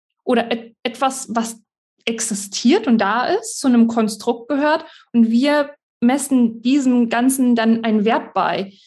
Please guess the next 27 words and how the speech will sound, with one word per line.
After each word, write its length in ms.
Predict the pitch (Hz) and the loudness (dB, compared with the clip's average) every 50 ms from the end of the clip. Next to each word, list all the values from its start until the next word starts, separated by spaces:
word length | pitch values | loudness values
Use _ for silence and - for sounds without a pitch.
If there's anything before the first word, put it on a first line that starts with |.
| _ _ _ | _ _ _
So, 220 | - 240 233 226 | -2 0 0 2
und 500 | - - 233 233 226 226 226 226 - - _ _ _ _ _ _ _ _ _ _ _ _ _ _ _ | 2 2 4 4 4 4 4 0 -6 -14 _ _ _ _ _ _ _ _ _ _ _ _ _ _ _
die 220 | - 233 262 269 262 | -4 -2 -2 0 2
Energie, 580 | 269 247 247 233 220 233 302 330 302 262 226 | 2 2 4 2 2 2 2 2 2 2 0
die 180 | - 226 226 226 | 2 2 0 2
der 160 | 233 220 214 | 2 2 2
Mensch 760 | 220 220 220 240 285 330 320 294 285 - - - - - - _ | 4 4 4 4 4 2 2 2 0 0 -2 -4 -6 -10 -14 _
von 200 | - - 240 233 | -2 0 2 4
sich 240 | 233 226 226 226 - | 4 2 0 -2 0
ausstrahlt, 640 | 247 269 311 311 - - - - 233 226 220 214 226 | 0 0 0 0 -2 -6 -4 -2 0 0 0 0 0
die 80 | 226 | 0
er 220 | 220 214 214 - 254 | 0 0 -2 -2 -4
hat 260 | 277 277 - - - - | -6 -6 -6 -8 -8 -4
oder 260 | 247 220 220 - - | -2 0 0 0 0
und 180 | - 226 226 233 | 0 0 0 0
auch 140 | 220 214 220 | -2 -4 -4
das 200 | - 220 220 226 | -4 -6 -4 -2
Geld 300 | 233 233 269 285 - - | 0 0 0 0 -2 -2
hat, 220 | 226 220 226 - - _ _ _ _ _ _ _ | -4 -4 -4 -6 -12 _ _ _ _ _ _ _
damit 300 | - 240 240 247 262 262 | -2 0 0 2 0 0
kann 160 | - 262 240 | -2 -2 -2
er 140 | 240 226 233 | 0 2 2
halt 160 | 233 220 214 | 2 0 2
entweder 400 | - 240 247 254 240 226 220 208 | 0 0 0 0 0 0 0 0
wirklich 300 | 226 233 - 233 226 - | -2 -2 -4 -4 -4 -2
Gutes 400 | - 262 269 262 - 302 - - | 2 2 2 2 2 -2 -6 -6
tun 340 | - - - 311 302 311 349 | -8 -4 0 0 2 2 2